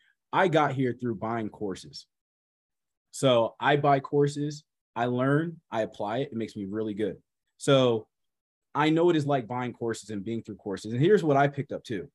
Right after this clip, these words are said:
is you're, you're spot on. If someone comes out with something and they, they take God out of it, it's almost like they're rebranding something that's not even, that's, like,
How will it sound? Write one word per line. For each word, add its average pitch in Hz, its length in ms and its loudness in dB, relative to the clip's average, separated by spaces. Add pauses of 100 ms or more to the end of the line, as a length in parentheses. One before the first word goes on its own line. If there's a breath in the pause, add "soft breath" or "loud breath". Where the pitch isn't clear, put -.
(440)
is 135 180 4
you're, 143 240 4
you're 135 120 0
spot 156 340 -2
on. 110 300 -4 (260)
If 147 200 -2
someone 220 520 -2
comes 151 280 -2
out 127 200 0
with 107 80 -8
something 127 500 -4
and 104 140 -8
they, 104 180 -6
they 107 140 -6
take 156 420 -8 (540)
God 127 220 2
out 117 180 0
of 101 120 -10
it, 110 220 -4 (1500)
it's 151 140 0
almost 262 260 4
like 214 120 4
they're 127 160 4
rebranding 120 720 0
something - 400 -16 (540)
that's 120 320 -4
not 120 280 -2
even, 117 240 -4 (120)
that's, 113 360 -6
like, 104 340 -6